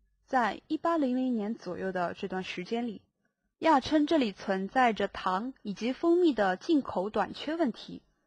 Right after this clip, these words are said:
我们来看一下，um herum表示大约在什么什么附近的意思。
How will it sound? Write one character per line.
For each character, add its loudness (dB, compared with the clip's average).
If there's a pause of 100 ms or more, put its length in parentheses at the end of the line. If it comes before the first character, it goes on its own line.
(880)
我 -10
们 0
来 6
看 -2
一 -2
下， -2 (300)
um 8 (640)
herum 4 (220)
表 -4
示 -6 (100)
大 2
约 -2 (120)
在 0
什 -6
么 -4
什 -8
么 -6
附 -8
近 0
的 -2
意 -4
思。 -10